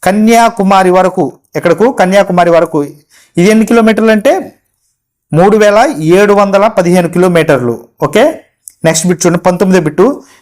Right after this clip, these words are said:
దేశంలో ఎక్కడా ఆగకుండా అత్యధిక దూరం ప్రయాణించే రైలు ఏది అని అడుగుతున్నాడు. ఏంటిది? త్రివేంద్రం రాజధాని. ఏంటిది? త్రివేంద్రం రాజధాని. ఇది ఎక్కడి నుంచి? వండోదర నుండి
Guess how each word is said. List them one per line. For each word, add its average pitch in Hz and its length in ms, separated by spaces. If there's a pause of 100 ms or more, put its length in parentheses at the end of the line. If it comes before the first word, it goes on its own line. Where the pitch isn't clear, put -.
దేశంలో 247 560
ఎక్కడా 165 480
ఆగకుండా 226 760
అత్యధిక 196 720
దూరం 214 280
ప్రయాణించే 196 640
రైలు 180 340
ఏది 175 480
అని 160 140
అడుగుతున్నాడు. 165 680 (400)
ఏంటిది? 180 560 (220)
త్రివేంద్రం 214 680 (180)
రాజధాని. 160 880
ఏంటిది? 156 260
త్రివేంద్రం 185 580
రాజధాని. 151 640 (420)
ఇది 170 120
ఎక్కడి 208 220
నుంచి? 208 600 (280)
వండోదర 220 680
నుండి 220 560